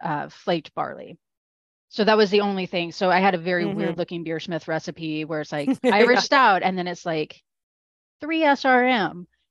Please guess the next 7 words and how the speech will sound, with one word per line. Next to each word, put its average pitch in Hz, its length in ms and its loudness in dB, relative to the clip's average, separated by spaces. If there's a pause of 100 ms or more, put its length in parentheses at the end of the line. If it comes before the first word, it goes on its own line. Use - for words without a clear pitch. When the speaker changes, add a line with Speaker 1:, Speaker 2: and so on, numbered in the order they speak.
(120)
Speaker 2:
Yeah. 190 100 -10 (380)
Speaker 1:
But 226 400 6
since 220 240 0
I 202 100 2
knew 214 460 0
that 185 440 0 (720)
the, 185 540 -2